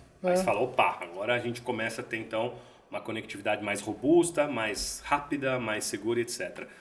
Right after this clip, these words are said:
Speaker 1: Porque quando eu ainda falo de cloud, né, pra um sistema de manufatura, qual que é o primeiro receio? É a internet.
Speaker 2: Uhum.
Speaker 1: E se minha internet parar? Porque quando a gente fala de cloud,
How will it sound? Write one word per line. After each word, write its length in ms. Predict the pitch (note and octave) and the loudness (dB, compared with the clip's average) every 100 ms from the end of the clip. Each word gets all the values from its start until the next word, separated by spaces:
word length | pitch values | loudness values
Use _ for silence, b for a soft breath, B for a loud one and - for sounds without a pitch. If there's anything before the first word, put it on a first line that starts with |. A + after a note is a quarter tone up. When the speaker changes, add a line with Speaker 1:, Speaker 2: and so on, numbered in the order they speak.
| B | B
Speaker 1:
Porque 220 | B2 C3 | 2 2
quando 580 | B2+ - E3+ F3 D3 A#2+ A#2+ | 2 4 6 6 6 2 2
eu 80 | |
ainda 220 | A#2+ A#2+ A2 | 2 4 2
falo 340 | - A2+ G#2 | 4 4 4
de 240 | G2 G2+ - - | -2 -6 -8 -6
cloud, 560 | A2+ A2+ G#2 G2 F2+ - - b b b b | 2 4 4 0 -8 -12 -20 b b b b
né, 220 | G2+ G2 F#2+ | -4 -4 -2
pra 240 | - A2+ | 4 4
um 60 | A#2 | 4
sistema 340 | - G#2+ G2+ | -2 -4 -6
de 60 | G2+ | -4
manufatura, 600 | G2 - - D#3 C#3+ - | -6 -6 -4 2 2 4
qual 220 | D3 C#3+ | 4 6
que 100 | C3+ | 4
é 40 | |
o 40 | B2 | 2
primeiro 520 | A#2+ A2+ G#2+ G2 F#2 - - - - | 0 0 0 0 -4 -10 -20 -20 -8
receio? 480 | G#2 - F#2 D#2+ - - _ _ _ _ - - | -4 -4 -4 -6 -12 -20 _ _ _ _ -20 -14
É 60 | - | -12
a 60 | |
internet. 680 | F2+ B2+ E3+ B2+ G#2 - - - | -4 0 4 4 2 -4 -12 -10
Speaker 2:
Uhum. 360 | D#3 D#3 D#3+ G3+ | -6 -4 -2 2
Speaker 1:
E 160 | D#3+ F3 | 2 2
se 160 | D#3+ | 2
minha 140 | D3+ D3 | 0 2
internet 380 | C3+ B2+ A#2+ | 4 2 0
parar? 300 | - B2+ G2+ | 2 4 4
Porque 140 | - B2 | 2 -2
quando 140 | C3 | 0
a 20 | |
gente 80 | C3 | 2
fala 140 | C#3 B2+ | 2 2
de 80 | B2+ | 0
cloud, 520 | - C3+ C#3 D#3+ | 6 8 8 6